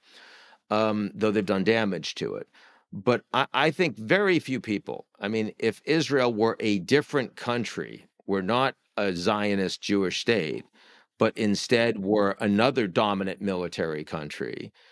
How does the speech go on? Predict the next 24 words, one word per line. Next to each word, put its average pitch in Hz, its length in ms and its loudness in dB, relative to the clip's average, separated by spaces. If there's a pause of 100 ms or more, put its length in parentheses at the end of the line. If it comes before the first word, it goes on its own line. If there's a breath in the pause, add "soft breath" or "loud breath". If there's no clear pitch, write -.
(240 soft breath)
um, 101 380 2
that 104 220 0
we 104 300 4
felt 104 540 0 (380)
neutral 110 480 4
towards, - 680 -2 (460 soft breath)
and 107 180 2
someone, 113 640 2 (160)
uh, 104 300 2
engaged 107 500 2
in 104 80 2
terrorism 107 540 2
against 87 420 -2
them 73 340 -6 (540 soft breath)
and 104 320 2
killed, 101 600 2 (340 soft breath)
you 107 100 4
know, 85 460 0
uh, 98 180 2 (100)
a 104 100 0
thousand 107 560 2
of 87 100 -2
their 92 140 0
citizens, 87 720 -2